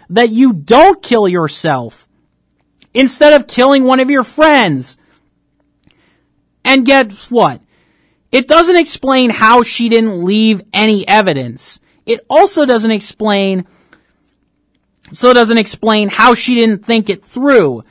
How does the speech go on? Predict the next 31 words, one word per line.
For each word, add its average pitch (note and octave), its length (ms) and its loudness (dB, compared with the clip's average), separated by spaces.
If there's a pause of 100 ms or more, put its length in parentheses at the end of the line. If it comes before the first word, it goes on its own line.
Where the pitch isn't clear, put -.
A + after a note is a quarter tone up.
(320)
It G#3 100 -2
also C#4 440 2
doesn't G#3+ 300 -2
explain G3 800 -4 (440)
in A#3 300 -2 (120)
how C4 240 2
she A#3+ 260 -6
sh-, - 220 -12
that A3 200 -2
she A#3 160 -4
shrunk B3 460 -2
a A3 140 0
flamethrower A3 1000 0
along G#3+ 640 2
with C#4+ 240 -2
the C4+ 120 -2
size-changing G3 840 -2
belt F#3 280 0 (180)
to C4+ 160 0
burn C#4+ 360 2
the C#4 100 2
body. G3+ 640 2 (560)
And A#3+ 300 -4 (320)
it's - 280 -6
just - 600 -6
so B3 800 -4
terrible, G3 1080 -2 (800)
terrible G#3 420 0
of G#3 100 -2
an G#3 120 0
idea. G3+ 880 -2